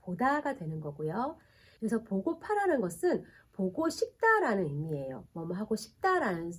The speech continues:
수어는 엄지와 검지를 펴서 목 밑에서 이렇게 모아주면 뭐뭐 하고 싶다, 원하다라는 수어가 됩니다. 자, 밤이라는 수어가 또 나오네요.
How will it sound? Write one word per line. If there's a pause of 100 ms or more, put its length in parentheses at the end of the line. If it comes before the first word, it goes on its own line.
(220)
수어는 (300)
엄지와
검지를
펴서 (460)
목
밑에서 (220)
이렇게
모아주면 (240)
뭐뭐
하고
싶다, (240)
원하다라는
수어가
됩니다. (640)
자, (320)
밤이라는
수어가 (200)
또
나오네요.